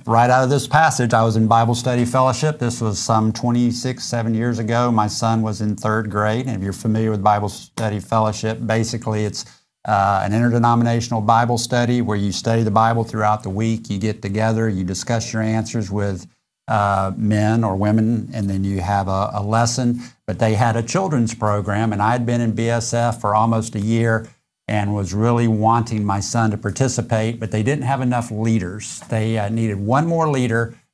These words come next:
to open up his age group. And I remember asking the class administrator if there was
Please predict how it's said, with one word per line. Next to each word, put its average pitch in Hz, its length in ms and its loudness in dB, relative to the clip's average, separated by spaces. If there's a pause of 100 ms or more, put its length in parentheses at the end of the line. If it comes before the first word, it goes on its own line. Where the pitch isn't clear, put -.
to - 160 -4
open 120 320 2
up 107 220 0
his 117 320 0
age 110 300 -4
group. 98 340 -8
And 101 80 -8
I 104 80 -2
remember 123 400 2
asking 123 480 0
the 110 80 -2
class 101 320 -2
administrator 135 920 0
if 104 220 -8
there 92 160 -6
was 90 240 -8